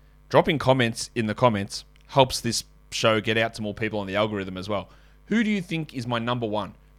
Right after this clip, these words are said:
Drop it down below. And I, I'm not a hundred percent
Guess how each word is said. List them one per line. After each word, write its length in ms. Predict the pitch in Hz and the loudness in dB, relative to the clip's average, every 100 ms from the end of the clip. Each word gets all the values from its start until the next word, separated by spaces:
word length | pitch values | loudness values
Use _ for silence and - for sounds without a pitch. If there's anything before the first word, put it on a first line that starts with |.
| - | -12
Drop 240 | 92 131 - | -2 0 0
it 200 | 127 - | -6 -4
down 220 | 110 110 | -4 -2
below. 280 | 98 95 87 - - - - - | -4 -4 -8 -16 -20 -20 -20 -4
And 80 | 156 | 2
I, 100 | 180 | 2
I'm 180 | 175 185 | 2 0
not 220 | 269 - | 0 -2
a 60 | - | -4
hundred 220 | 165 170 | 0 0
percent 320 | 156 156 147 | 0 0 0